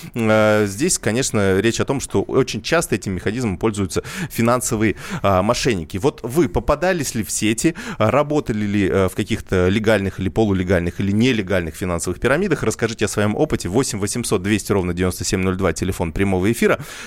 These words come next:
Восемь девять шесть семь двести ровно девяносто семь ноль два. Сюда можно писать сообщения на, а, WhatsApp и Viber.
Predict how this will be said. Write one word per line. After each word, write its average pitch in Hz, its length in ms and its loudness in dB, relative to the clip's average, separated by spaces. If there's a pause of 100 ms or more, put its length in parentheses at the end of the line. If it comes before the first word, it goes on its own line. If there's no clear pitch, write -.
Восемь 120 380 0
девять 107 280 0
шесть - 240 0
семь 196 180 2
двести 117 320 0
ровно 151 240 2
девяносто 107 320 0
семь 113 200 0
ноль 101 140 0
два. 127 280 -2 (580)
Сюда 127 260 2
можно 110 300 -2
писать 117 300 -2
сообщения 117 500 0
на, 113 180 2 (300)
а, 98 140 2
WhatsApp 104 640 0
и 123 220 -2
Viber. 90 420 0